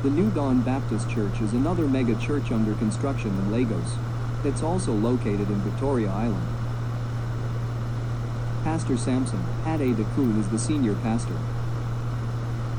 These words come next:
The New Dawn Baptist Church was established in November two thousand four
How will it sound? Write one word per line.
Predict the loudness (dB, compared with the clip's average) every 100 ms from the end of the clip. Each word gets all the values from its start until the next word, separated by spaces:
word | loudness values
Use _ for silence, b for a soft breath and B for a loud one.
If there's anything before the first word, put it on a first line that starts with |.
| -2 -2 0
The |
New | 2 2
Dawn | 2 2 2 2
Baptist | 2 0 0 -2
Church | 0 -2 0 -2
was | 0
established | 0 0 0 0 0 0 0
in | 2
November | 2 4 4 2
two | 2 0
thousand | 2 0 2 0
four | 0 0